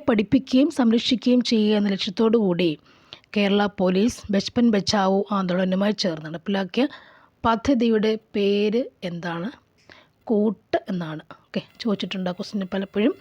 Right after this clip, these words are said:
കൂട്ട്, കൂട്ടെന്നാണ്. ഇന്ത്യയിൽ ദേശീയ സൈബർ സുരക്ഷാ ബോധവൽക്കരണ മാസം,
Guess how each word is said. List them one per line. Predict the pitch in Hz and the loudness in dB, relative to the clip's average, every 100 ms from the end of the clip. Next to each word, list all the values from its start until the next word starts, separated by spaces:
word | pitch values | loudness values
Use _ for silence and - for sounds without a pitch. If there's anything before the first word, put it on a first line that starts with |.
| - - - _ 208 | -12 -20 -20 _ 0
കൂട്ട്, | 190 196 - 359 - - | 0 0 -2 -4 -6 -4
കൂട്ടെന്നാണ്. | 170 160 156 165 - - - 69 - _ - _ _ _ _ _ _ | -4 -2 -6 -8 -12 -14 -14 -14 -16 _ -20 _ _ _ _ _ _
ഇന്ത്യയിൽ | 220 233 220 233 220 294 - 220 | 2 4 4 4 4 0 -2 0
ദേശീയ | 233 240 269 269 262 | 2 4 4 4 4
സൈബർ | 233 240 220 | 2 2 2
സുരക്ഷാ | 233 226 - 240 285 - _ 208 | 0 2 0 0 -2 -8 _ 0
ബോധവൽക്കരണ | 226 233 247 240 - 233 233 226 202 196 | 2 4 4 2 2 0 2 0 -2 0
മാസം, | 196 240 - | 0 0 -2